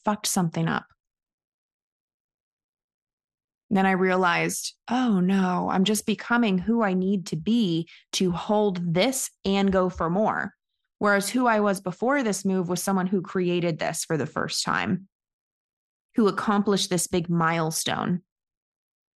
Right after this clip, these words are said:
But I didn't integrate any lessons around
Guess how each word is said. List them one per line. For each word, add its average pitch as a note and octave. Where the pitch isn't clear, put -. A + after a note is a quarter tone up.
But G3
I G3+
didn't A3
integrate F#3+
any F3+
lessons F3
around E3+